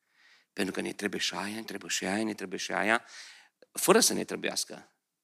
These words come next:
Da? Că nu mai distingem între nevoi și dorințe. Și toate dorințele au devenit nevoi pentru noi. Și apoi plătește tiuche.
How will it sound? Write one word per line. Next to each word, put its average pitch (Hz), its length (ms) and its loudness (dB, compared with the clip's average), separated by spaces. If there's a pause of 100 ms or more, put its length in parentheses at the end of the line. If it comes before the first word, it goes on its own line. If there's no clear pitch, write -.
(360)
Da? 98 260 -12 (560)
Că 98 100 -4
nu 101 100 4
mai 139 180 4
distingem 107 640 2
între 95 500 2 (460)
nevoi 110 920 8 (360)
și - 200 2
dorințe. 87 720 2 (1400)
Și - 180 2
toate 147 260 10
dorințele 127 520 10
au 120 80 10
devenit 120 380 10
nevoi 120 380 10
pentru 90 300 -2
noi. 85 320 -16 (720)
Și - 120 2
apoi 104 200 6
plătește 104 500 8
tiuche. 87 520 -4